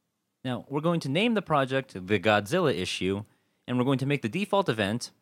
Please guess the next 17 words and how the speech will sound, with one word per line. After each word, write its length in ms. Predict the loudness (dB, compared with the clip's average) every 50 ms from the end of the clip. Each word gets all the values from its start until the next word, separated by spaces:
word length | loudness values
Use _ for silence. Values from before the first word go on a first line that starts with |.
| _ -2
or 140 | 0 2 2
the 120 | 2 2
event 240 | 0 0 0 0 2
where 140 | 2 2 4
we 140 | 4 4 4
want 200 | 4 2 2 2
Final 200 | 0 0 0 0
Cut 220 | 0 0 -2 0
to 100 | -2 -4
look 120 | -4 -2
for 120 | -2 -4 -2
footage 260 | 0 0 0 -2 -2
first, 340 | -2 -2 -2 -2 -2 -6 _ _ _ _ _ _ _ -6
to 320 | -2 0 0 0 -2 -2
the 180 | -2 -2 0 2
Godzilla 440 | 2 0 0 0 -2 0 0 0
issue. 440 | -2 -4 -6 -6 -6 -8 -8 -8 -10